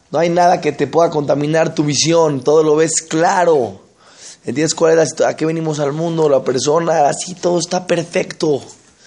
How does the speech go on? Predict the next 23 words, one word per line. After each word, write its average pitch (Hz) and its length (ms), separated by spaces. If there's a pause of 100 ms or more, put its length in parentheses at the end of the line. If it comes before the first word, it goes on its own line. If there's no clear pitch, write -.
(380)
Pero 117 120
en 135 40
ese 160 140
momento 160 420
le 156 100
entra 160 280
una 165 160
cierta 175 560
frustración 139 600
de 165 80
decir, 156 640 (480)
"Podía 160 420
haber 160 200
hecho 156 260
más. 165 560 (480)
Podía 139 260
haber 175 160
bajado. 175 480
Quiero 180 220
regresar. 170 560
Quiero 175 160
hacer 165 220
más". - 480